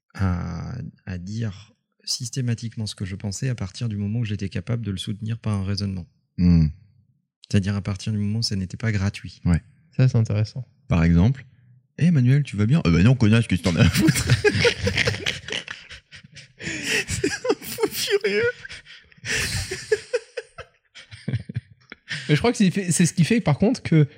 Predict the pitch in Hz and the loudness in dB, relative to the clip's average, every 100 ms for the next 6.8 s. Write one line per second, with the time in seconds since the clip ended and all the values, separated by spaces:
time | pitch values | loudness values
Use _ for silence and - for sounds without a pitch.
0 | - 131 143 143 170 - 190 160 175 180 | -2 2 4 4 2 0 0 2 4 4
1 | 160 147 - 143 143 139 147 143 143 147 | 4 2 4 2 4 2 4 4 4 4
2 | 165 - 143 135 127 127 127 - - 131 | 0 0 2 4 6 4 2 -2 0 4
3 | 131 - 135 131 131 131 127 - 135 139 | 4 4 4 6 4 4 2 2 4 6
4 | 139 139 123 113 131 131 143 139 139 - | 6 6 6 6 6 6 6 4 2 2
5 | 131 139 131 131 - 107 90 104 - 151 | 0 2 2 2 2 2 2 -2 -2 4
6 | 135 151 165 185 202 175 175 - | 6 8 6 6 4 4 0 -6